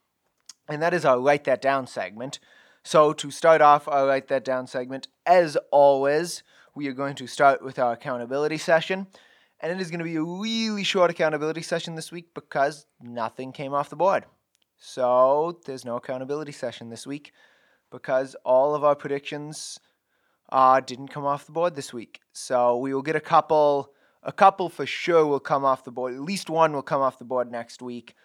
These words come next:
because there's one that involves the Iowa State K-State game.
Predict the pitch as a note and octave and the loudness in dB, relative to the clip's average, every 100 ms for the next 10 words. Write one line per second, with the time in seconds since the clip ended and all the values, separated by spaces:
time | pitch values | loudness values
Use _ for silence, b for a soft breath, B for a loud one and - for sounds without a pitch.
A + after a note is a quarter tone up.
0 | b b _ C3+ C#3+ A#2+ B2 A#2+ B2 A#2+ | b b _ -6 -6 -4 -8 -6 -6 -4
1 | A#2 A#2 A2+ A2+ A2+ B2 A2 G#2+ G#2+ G#2 | -6 -4 -2 -2 -4 -8 -4 -4 -4 -8
2 | - A2 - - C#3+ C#3 C#3+ C3 C3+ C3+ | -10 -12 -10 -6 -6 -4 -6 -6 -8 -8
3 | C3+ | -8